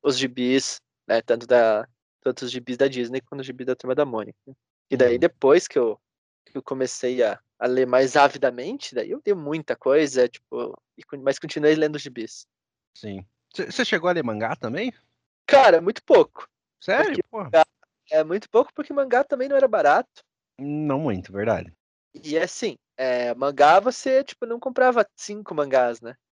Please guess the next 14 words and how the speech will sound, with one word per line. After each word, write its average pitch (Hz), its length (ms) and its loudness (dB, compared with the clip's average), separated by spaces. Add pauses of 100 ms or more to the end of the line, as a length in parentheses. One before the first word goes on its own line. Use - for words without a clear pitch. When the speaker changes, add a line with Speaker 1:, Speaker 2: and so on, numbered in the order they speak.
Speaker 1:
Se - 20 -20
você 139 80 -8
quisesse 151 320 2
ler 165 100 4
uma 180 80 0
história 185 300 2
inteira, 185 340 2
você - 120 -14
tinha 285 120 -12
que - 60 -10
comprar 294 440 2 (300)
Speaker 2:
Da 110 100 -6
coleção. 127 420 -2
Speaker 1:
trinta 247 220 2